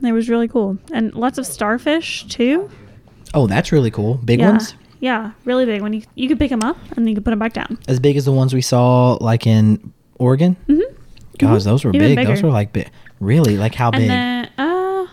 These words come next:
Speaker 1: like, two feet.
Speaker 2: Two feet?
Speaker 1: A foot?
Speaker 2: Like a basketball?
Speaker 1: Yeah.
Speaker 2: Wow.
Speaker 1: Yeah.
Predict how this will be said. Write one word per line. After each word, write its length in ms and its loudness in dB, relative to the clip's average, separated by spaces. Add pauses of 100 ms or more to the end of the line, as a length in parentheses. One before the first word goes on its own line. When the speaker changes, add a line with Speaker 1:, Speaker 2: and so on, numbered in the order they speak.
(200)
Speaker 1:
like, 100 -4 (240)
two 140 -2
feet. 480 -4
Speaker 2:
Two 240 2
feet? 480 0
Speaker 1:
A 0 -
foot? 240 -2 (220)
Speaker 2:
Like 120 -2
a 40 -2
basketball? 720 0 (160)
Speaker 1:
Yeah. 220 0 (380)
Speaker 2:
Wow. 280 -4 (240)
Speaker 1:
Yeah. 180 2